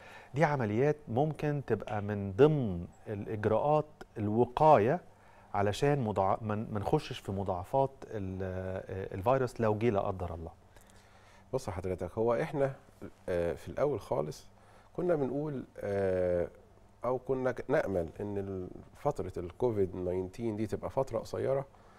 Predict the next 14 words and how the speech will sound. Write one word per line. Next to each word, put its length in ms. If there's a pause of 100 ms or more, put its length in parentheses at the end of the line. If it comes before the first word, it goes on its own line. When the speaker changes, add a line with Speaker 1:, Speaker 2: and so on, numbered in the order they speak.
(200)
Speaker 2:
وقلنا 400
إن 200
مفيش 440
أي 200
حاجة 400
غير 240
ضرورية، 600 (680)
آه، 400
م-، 100 (240)
يفضل 480
تتعمل 400
في 100
الفترة 420
دي. 120